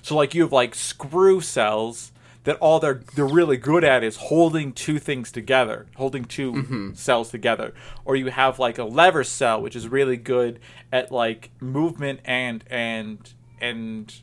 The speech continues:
Speaker 1: movement of, of the cell itself and movement of the
Speaker 2: Right.
Speaker 1: materials around the cell. So it's
Speaker 2: Mm-hmm.
Speaker 1: kind of like, uh, uh, vesicles or, you know, similar things like that.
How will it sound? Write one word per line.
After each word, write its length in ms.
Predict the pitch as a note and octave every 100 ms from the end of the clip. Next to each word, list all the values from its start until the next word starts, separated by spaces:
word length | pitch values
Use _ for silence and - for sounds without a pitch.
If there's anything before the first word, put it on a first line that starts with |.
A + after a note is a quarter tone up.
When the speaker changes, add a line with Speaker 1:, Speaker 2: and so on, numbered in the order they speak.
| _ -
Speaker 1:
movement 320 | D#3+ D#3+ D3+
of, 160 | C#3+
of 220 | B2+ C#3+ B2
the 80 | A#2
cell 320 | - D3+ B2+
itself 340 | A#2+ C#3+ C#3 C#3
and 200 | C#3 C#3
movement 360 | C3+ B2 A#2
of 180 | B2+ A2
the 120 | A#2+
Speaker 2:
Right. 120 | G#2+
Speaker 1:
materials 560 | - - C#3 B2+ A2+ G#2+
around 320 | G#2+ A#2+ B2
the 60 | G#2+
cell. 300 | - - - - -
So 200 | - C3+
it's 120 | D3 D3
Speaker 2:
Mm-hmm. 100 | C3
Speaker 1:
kind 220 | C#3 C3+
of 80 | B2+
like, 220 | A#2+ A2+ - -
uh, 420 | A#2+ A2+ A#2+ A#2
uh, 40 | A2
vesicles 840 | C3 - C3 B2+ A#2+ A2 G#2+ - - - _ -
or, 640 | B2+ A#2 A#2 A2+ A2+ A2 _ _ _
you 100 | B2
know, 80 | A#2
similar 360 | A2+ C3 A#2 A2
things 360 | - A#2+ A2+
like 220 | A2 A2
that. 280 | B2+ A#2 G#2+